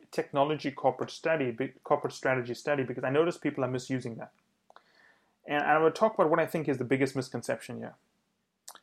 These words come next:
When people see the word technology corporate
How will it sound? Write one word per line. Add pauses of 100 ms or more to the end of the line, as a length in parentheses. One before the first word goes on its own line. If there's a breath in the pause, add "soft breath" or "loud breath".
(300 soft breath)
When
people
see
the
word
technology
corporate